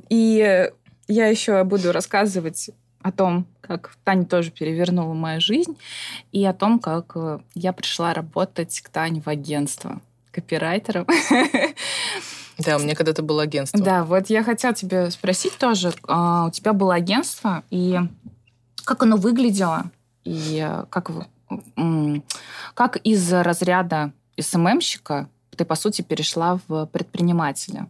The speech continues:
Speaker 1: потому что собрала свое эс эм эм-ное агентство?
Speaker 2: Это была вынужденная история, на самом деле, потому что я начала заниматься инфобизом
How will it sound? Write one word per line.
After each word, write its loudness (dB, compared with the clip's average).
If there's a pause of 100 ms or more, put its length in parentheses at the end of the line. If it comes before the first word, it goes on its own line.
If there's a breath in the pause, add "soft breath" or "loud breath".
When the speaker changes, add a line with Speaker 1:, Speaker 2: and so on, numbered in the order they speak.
Speaker 1:
потому -4
что -10
собрала -4
свое -6
эс -6
эм -6
эм-ное -6
агентство? -12 (720 loud breath)
Speaker 2:
Это -2
была 2 (520)
вынужденная 0
история, 0
на 2
самом -2
деле, -4
потому -4
что -4
я -2
начала -4
заниматься -4
инфобизом -2